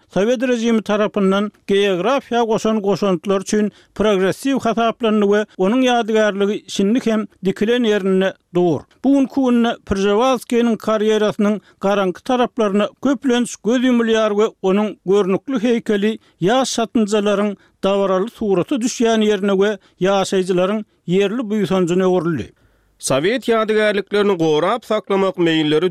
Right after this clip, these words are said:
Speaker 2: dürli-dürli bolup görünýär. Özbegistan we Gazagystan Daşkendiň, Almatanyň we beýleki uly şäherleriň şäher giňişliklerini bezen Leninleriň köpüsini aýyrdy. Emma mozaika we heýkel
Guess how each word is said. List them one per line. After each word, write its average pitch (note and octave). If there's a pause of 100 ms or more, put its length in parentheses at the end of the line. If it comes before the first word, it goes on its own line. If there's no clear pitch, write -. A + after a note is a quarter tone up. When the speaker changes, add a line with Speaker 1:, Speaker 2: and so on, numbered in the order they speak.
Speaker 2:
dürli-dürli C#3+
bolup D#3
görünýär. D#3
Özbegistan C3+
we A3+
Gazagystan F3
Daşkendiň, C#3+
Almatanyň C#3+
we G3+ (100)
beýleki C3+
uly E3
şäherleriň G3+
şäher E3
giňişliklerini F3+
bezen D3
Leninleriň D3+
köpüsini D#3
aýyrdy. C3
Emma C#3
mozaika F3
we A3
heýkel E3+